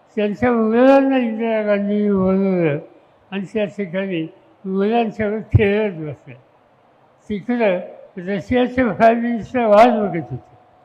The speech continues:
आणि ह्या मुलांशी खेळत होते. शेवटी रशियाच्या प्राईम मिनिस्टरनी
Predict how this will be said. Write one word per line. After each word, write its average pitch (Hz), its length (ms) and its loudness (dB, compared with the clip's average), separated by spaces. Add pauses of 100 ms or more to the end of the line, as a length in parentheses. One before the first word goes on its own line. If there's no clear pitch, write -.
(1300)
आणि 220 240 0
ह्या 254 180 6
मुलांशी 247 680 6
खेळत 202 320 -6
होते. 151 280 -16 (1000)
शेवटी 214 520 -2
रशियाच्या 226 600 -4
प्राईम 208 340 0
मिनिस्टरनी 208 880 -6